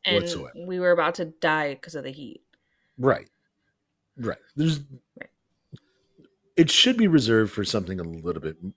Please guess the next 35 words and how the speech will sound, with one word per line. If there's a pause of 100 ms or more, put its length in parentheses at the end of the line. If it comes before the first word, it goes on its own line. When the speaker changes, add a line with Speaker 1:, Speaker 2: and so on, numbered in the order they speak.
Speaker 2:
more
crisp. (440)
That's
all
I'm
Speaker 1:
Honestly,
Speaker 2:
saying.
Speaker 1:
I
think, (760)
in
fact,
if
I
remember
correctly,
like, (1500)
years
ago,
like,
when
we
were
kids,
it
didn't
start
until,
like,
September.
They
didn't
do
any
Halloween
stuff.